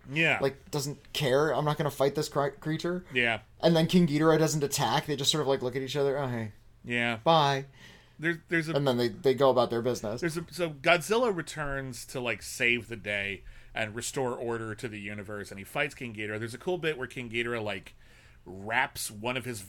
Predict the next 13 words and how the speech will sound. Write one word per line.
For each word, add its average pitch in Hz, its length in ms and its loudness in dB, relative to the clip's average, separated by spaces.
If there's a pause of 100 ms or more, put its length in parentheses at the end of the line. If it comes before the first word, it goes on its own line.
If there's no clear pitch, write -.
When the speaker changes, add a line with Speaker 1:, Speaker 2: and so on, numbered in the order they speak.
Speaker 1:
elongated 117 760 -4
necks 107 460 -6
around 117 400 -4
Godzilla's 104 760 -8
neck 123 360 -6
to - 100 -10
choke 107 360 -6
him 127 200 -4
with 110 160 -6
his 110 180 -8
own 110 300 -6
neck, 101 340 -12
Speaker 2:
Mm. 113 300 -2